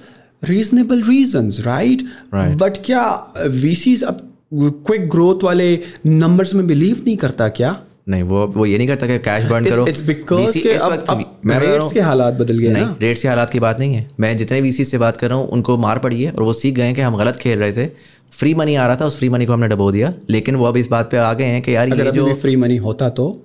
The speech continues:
Speaker 2: अगर अभी भी फ्री मनी होता, ठीक है, तो वो इस पॉइंट के ऊपर, क्योंकि आपको एक ब्रेक चाहिए ना, आपको देखना है, आज सनी अली गिरा है तो हमें समझ आई है ना कुछ चीज़ें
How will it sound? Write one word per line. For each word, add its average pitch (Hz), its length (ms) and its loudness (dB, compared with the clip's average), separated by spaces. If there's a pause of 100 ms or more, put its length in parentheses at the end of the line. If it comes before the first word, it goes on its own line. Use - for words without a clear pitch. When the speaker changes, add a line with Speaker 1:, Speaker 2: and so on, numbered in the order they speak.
Speaker 2:
अगर 120 180 0
अभी 123 120 0
भी 147 120 2
फ्री 135 180 0
मनी 135 200 0
होता, 117 520 -2 (180)
ठीक 98 180 -2
है, 143 220 -2 (180)
तो 123 80 2
वो 127 480 2
इस 143 100 -2
पॉइंट 147 280 -2
के 143 100 0
ऊपर, 147 140 -2
क्योंकि 143 200 -2
आपको 156 220 -2
एक 147 120 0
ब्रेक 143 240 0
चाहिए 117 240 0
ना, 185 120 0 (280)
आपको 151 220 -2
देखना 175 420 -2
है, 147 140 0
आज 147 200 -2
सनी 147 240 0
अली 170 180 0
गिरा 147 460 0
है 185 120 2
तो 180 100 0
हमें 156 140 0
समझ 135 260 -2
आई 113 100 2
है 139 60 2
ना 190 80 0
कुछ - 160 0
चीज़ें 104 260 0